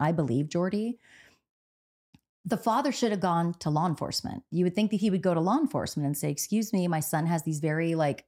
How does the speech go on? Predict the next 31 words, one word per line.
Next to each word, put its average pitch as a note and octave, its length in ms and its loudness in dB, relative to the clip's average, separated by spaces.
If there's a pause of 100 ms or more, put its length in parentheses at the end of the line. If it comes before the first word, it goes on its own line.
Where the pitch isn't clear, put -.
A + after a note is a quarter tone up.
(100)
s-, - 340 -8
serious E3+ 440 0
claims E3 360 -2
against D3+ 280 -2
Michael D3+ 200 -4
Jackson. F#3+ 600 -2 (280)
I D3+ 120 0
want C#3+ 220 2
an C#3 100 2
investigation." C#3 800 -2 (220)
That's - 200 -4
not F#3 160 0
what E3+ 100 -2
he D3+ 80 0
did. C#3 380 0 (220)
He A#3+ 200 0
went A#3 200 2
to G#3 100 0
Barry F3 260 2
Rothman. E3+ 720 0 (100)
Barry D3+ 200 2
Rothman G#3+ 360 0
also A3+ 320 2
didn't E3 260 0
go D#3 100 2
to D3+ 60 0
law C#3 180 2
enforcement. C#3 600 -2 (440)
Barry F#3+ 160 2
Rothman's G#3 480 0
like, E3+ 340 0